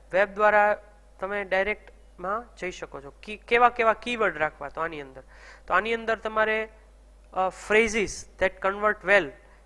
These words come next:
have reasonable traffic and have previously performed in પી પી સી. જેમ કે આપણે solar energy, જે લોકો solar એનર્જીના solar panels વેચે છે,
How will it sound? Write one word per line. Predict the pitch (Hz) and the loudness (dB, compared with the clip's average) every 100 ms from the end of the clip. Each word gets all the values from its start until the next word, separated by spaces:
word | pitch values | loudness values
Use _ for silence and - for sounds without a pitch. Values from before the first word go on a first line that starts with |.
| - | -4
have | 180 | -2
reasonable | 170 170 196 208 208 | -2 -6 -6 -2 -2
traffic | 196 190 190 160 - - 175 | 0 2 2 -4 -12 -10 -8
and | 175 170 | -6 0
have | 190 196 - | 0 -2 -8
previously | 196 208 208 - 208 262 - - - _ _ - _ - - - - - | -8 -6 -6 -6 -8 -10 -20 -20 -20 _ _ -20 _ -20 -20 -20 -10 -2
performed | 196 - 202 190 | -2 0 -4 -4
in | 196 262 - - | -8 -10 -20 -16
પી | 208 | -14
પી | 170 | -12
સી. | 147 - 139 - | -14 -14 -18 -12
જેમ | 190 208 | -10 -2
કે | 208 | -2
આપણે | 202 208 | 0 -2
solar | 202 214 226 220 | -4 -2 0 0
energy, | 208 220 202 220 220 214 - - - - - - - - - - | 0 -4 -6 -8 -8 -10 -16 -20 -20 -20 -20 -20 -20 -20 -20 -10
જે | 196 | -6
લોકો | 208 208 214 208 | -4 -2 -2 -2
solar | 202 - - 202 208 202 | -6 -14 -6 0 0 0
એનર્જીના | 202 190 208 202 202 202 202 196 - - - - - - - - - - | -6 -8 -8 -6 -4 -2 -4 -8 -18 -20 -20 -20 -20 -20 -20 -20 -16 -6
solar | 190 202 | 0 0
panels | - 196 220 214 - | -2 -4 -4 -4 -6
વેચે | 214 226 | -6 -4
છે, | 190 160 | -6 -10